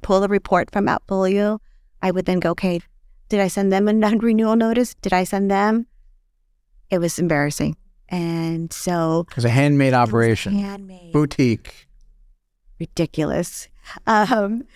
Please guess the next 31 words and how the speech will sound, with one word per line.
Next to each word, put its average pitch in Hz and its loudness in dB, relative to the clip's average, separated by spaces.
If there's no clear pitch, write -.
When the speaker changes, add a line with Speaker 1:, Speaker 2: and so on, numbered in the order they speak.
Speaker 1:
so, 240 2
but 320 4
again, 403 -6
I 240 2
learned, 285 2
right? 226 0
I - 0
mean, 208 0
you 208 0
learn 196 0
and 220 2
you 196 0
go, 196 -2
"Okay, 185 -4
that's 175 -4
not, 233 2
that's 233 0
not 214 4
gonna 208 2
happen. 196 0
Speaker 2:
Mm-hmm. 202 -12
Speaker 1:
Why 214 4
is 208 2
it 202 4
all 190 4
gonna 190 -2
be 185 -2
me?" 175 -4
I 185 0
ca-, - -10
I, 180 0